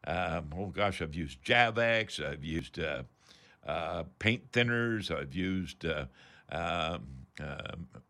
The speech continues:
anything that has got, uh, alcohol, like rubbing alcohol, I've used, well, they go on and on, Xylene, all these things.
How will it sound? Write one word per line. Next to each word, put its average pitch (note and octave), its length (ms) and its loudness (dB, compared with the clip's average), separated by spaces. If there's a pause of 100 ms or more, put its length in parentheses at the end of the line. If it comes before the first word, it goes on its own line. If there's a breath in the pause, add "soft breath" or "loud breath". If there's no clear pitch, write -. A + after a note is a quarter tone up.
anything A#2 500 0
that G2+ 200 4
has F#2+ 280 2
got, F#2+ 360 2
uh, E2+ 200 -2
alcohol, G#2 340 4
like F#2+ 240 0 (160)
rubbing A2 300 2
alcohol, A2 760 2 (320 loud breath)
I've E2+ 260 -2
used, F#2 540 0
well, E2 280 2 (140)
they A#2 160 2
go A#2 120 0
on C3+ 200 4
and A2+ 120 2
on, B2 280 6
Xylene, A2 920 2 (240 loud breath)
all G#3+ 380 8
these A2+ 340 6
things. F2+ 280 0